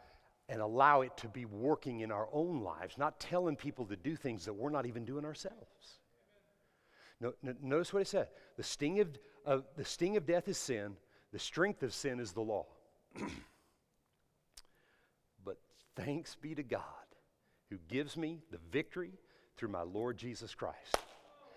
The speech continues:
What was that taunting statement? "Oh, death, where's your sting?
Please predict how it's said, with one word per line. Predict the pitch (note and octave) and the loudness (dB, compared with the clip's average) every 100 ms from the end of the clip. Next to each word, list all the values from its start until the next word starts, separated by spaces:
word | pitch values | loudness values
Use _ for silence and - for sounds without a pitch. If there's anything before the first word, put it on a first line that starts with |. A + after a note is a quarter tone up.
| - - - - - | -20 -20 -20 -12 12
What | F#3 | 12
was | A3+ D#3+ | 12 12
that | G#3 - | 12 12
taunting | - - G#3+ G#3+ F#3+ | 12 12 12 12 8
statement? | - G#3 G#3+ G#3 G#3 | 8 12 12 12 8
"Oh, | - C4+ | 12 12
death, | F#3 D#4 D4+ G#3 | 12 12 12 12
where's | C#4+ D4+ B3 | 12 12 12
your | A#3 | 10
sting? | - - C4+ G3+ | 6 12 12 12